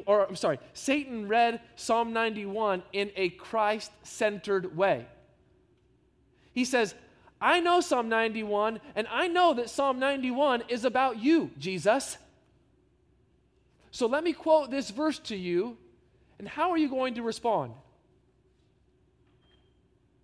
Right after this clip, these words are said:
Makes me, makes me think that just because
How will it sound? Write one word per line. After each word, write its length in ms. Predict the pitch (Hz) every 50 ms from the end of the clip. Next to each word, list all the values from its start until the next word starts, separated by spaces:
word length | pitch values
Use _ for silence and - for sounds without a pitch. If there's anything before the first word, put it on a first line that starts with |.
| _ _ _ _ _ _ _ _ _ -
Makes 280 | 240 320 277 - -
me, 220 | 262 247 202 - - - _ _ _ _ _ _ _ _ _ _ _ _ _ _ _ _ -
makes 200 | 233 262 247 -
me 80 | 233 208
think 280 | - - 226 208 185 -
that 120 | 170 156 - _ _ _ _ _ _ _ _ _ _ _ _ _ _ _ _ _ _ _ _ _ _ _ _ _ _ _ - 151
just 240 | 143 226 269 - -
because 540 | 240 196 - 240 220 214 202 185 165 165